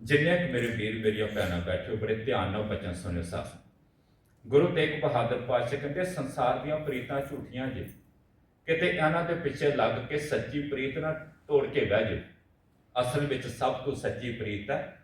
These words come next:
ਉਸ ਮਾਲਕ ਨਾਲ ਪ੍ਰੀਤ ਪਾਣੀ।" ਗੁਰੂ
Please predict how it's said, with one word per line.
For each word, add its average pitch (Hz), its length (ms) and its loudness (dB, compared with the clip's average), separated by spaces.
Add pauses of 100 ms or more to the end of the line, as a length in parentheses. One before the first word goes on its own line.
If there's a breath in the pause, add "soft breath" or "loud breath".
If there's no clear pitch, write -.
(180)
ਉਸ - 180 0
ਮਾਲਕ 110 440 4
ਨਾਲ 117 260 2
ਪ੍ਰੀਤ 101 300 -4
ਪਾਣੀ।" 82 280 -4 (580)
ਗੁਰੂ 135 260 2